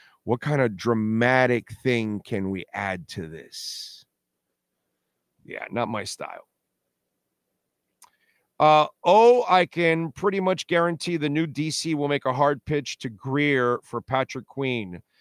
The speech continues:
I don't know if he does, but I already made my pitch for Patrick Queen. I want Patrick Queen here. Give me Derrick Henry on one side and Patrick Queen on the other. Uh, True Fin Fan, thank you for the love in the super chat. Says, "How are you feeling, my brother?" I'm feeling good, man.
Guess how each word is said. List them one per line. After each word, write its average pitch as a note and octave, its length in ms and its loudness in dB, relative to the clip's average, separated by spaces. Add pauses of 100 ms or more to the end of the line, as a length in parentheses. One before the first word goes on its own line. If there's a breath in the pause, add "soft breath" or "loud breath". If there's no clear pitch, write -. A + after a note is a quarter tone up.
(340)
I C#3+ 100 0
don't F#3+ 100 2
know F#3 120 4
if B2+ 100 -2
he G3 140 -4
does, C#3 300 4
but B2+ 120 0
I D3 100 6
already D#3 260 4
made D3 180 0
my D3+ 180 0
pitch - 260 -4
for A2+ 120 -18
Patrick A2 440 -6
Queen. G#2+ 320 -10 (680)
I A#2+ 80 -4
want C#3+ 200 4
Patrick B2+ 340 -4
Queen A#2+ 280 -8
here. G2 280 -10 (100)
Give C3+ 160 -6
me D#3 260 0
Derrick D3 380 2
Henry D#3 300 2
on C3+ 160 4
one D3 180 2
side C#3+ 260 0
and B2 100 -4
Patrick C3 380 -2
Queen B2+ 320 -6
on A2+ 80 -2
the A2 140 -2
other. F#2+ 280 -4 (460 soft breath)
Uh, D3 120 4
True F3+ 200 2
Fin F#3+ 220 2
Fan, E3 240 2
thank D#3+ 280 0
you D#3 60 -4
for E3 160 -2
the D3+ 80 4
love D3+ 160 4
in D3+ 60 0
the C#3+ 80 2
super B3+ 800 4
chat. D3+ 1000 2 (440 soft breath)
Says, C3 220 -6
"How C#3+ 120 2
are D3+ 60 2
you C#3+ 120 -2
feeling, D3 300 -4
my C#3+ 120 -2
brother?" D3 220 0
I'm C#3+ 80 0
feeling - 260 -4
good, A3+ 180 0
man. F3+ 260 -4